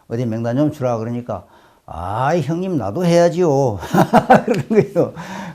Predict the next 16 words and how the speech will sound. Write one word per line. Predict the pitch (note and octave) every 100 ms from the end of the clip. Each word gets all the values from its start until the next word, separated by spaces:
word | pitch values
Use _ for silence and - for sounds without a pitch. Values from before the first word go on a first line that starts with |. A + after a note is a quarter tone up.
| _
근데 | G#3 A3
가만히 | F3 A3+
생각하니까 | G3+ G#3+ A3 G#3+ G#3+
자기들도 | D#3+ E3+ G#3+ A#3 A#3
사백삼십 | F3 G3 F#3 G3 -
가정을 | G3+ G3
해야 | C#3+ A3
될 | G3+ F#3
거 | D#3+
아니에요. | C3+ A#2 A#2+ A2 E2 _ _ _ - - - - - - _
그래서, | G#3+ A3 G#3+ D#3+
"아, | C3+ C#3+
이건 | C#3+ C#3+ D#3 D3 - - _ _ _ _ -
나는 | B2 D3 C#3 B2+ - -
아주 | F#2+ A2 C#3+ E3+ D3 - _ _ _ _ _ _ _ -
뭐 | B2+ A#2 G#2+